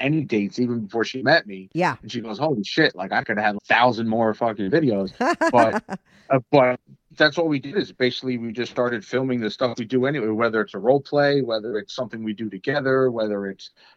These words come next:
Speaker 1: her get, we film her getting ready for, to go out. I think we filmed some shower stuff, like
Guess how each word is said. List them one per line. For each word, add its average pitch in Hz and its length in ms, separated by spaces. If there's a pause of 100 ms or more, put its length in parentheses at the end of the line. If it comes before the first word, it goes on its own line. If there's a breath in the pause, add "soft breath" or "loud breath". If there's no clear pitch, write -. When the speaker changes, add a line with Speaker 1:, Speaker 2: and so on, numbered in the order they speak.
(120)
Speaker 1:
her 131 140
get, 127 280
we 123 140
film 123 480
her 123 200
getting 110 300
ready 117 260
for, 117 340
to - 160
go 104 180
out. 131 360 (400)
I 107 100
think 104 260
we 98 80
filmed 107 280
some 90 140
shower 120 460
stuff, 120 540
like 90 200